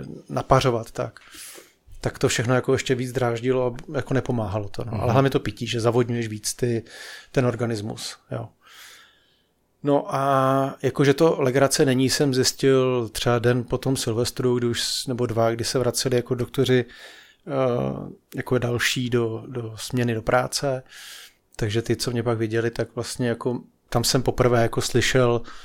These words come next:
Speaker 1: nějaký verdikt, jako že se s tím budu muset naučit žít, že to bude nějaký handicap, že se srdcem, který jede vlastně jakoby na třicet procent svý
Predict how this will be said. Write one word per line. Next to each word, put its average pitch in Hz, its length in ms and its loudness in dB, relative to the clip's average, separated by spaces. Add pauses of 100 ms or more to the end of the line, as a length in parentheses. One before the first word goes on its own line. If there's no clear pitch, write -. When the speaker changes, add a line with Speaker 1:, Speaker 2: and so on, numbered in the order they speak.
(480)
Speaker 1:
nějaký 127 360 4
verdikt, 113 540 2
jako 120 220 2
že 117 240 0
se - 140 -2
s - 60 -4
tím 113 160 -2
budu 113 160 -2
muset 113 220 -2
naučit 117 400 -2
žít, 113 200 0
že 113 120 -4
to 113 120 -4
bude 120 160 0
nějaký 117 280 -2
handicap, 120 580 -2 (680)
že 120 340 2 (520)
se - 180 -2
srdcem, 117 480 0
který 113 240 -2
jede 117 220 2
vlastně 117 340 -4
jakoby 117 260 -4
na 117 100 -2
třicet - 320 -4
procent 117 360 -4
svý 113 400 -4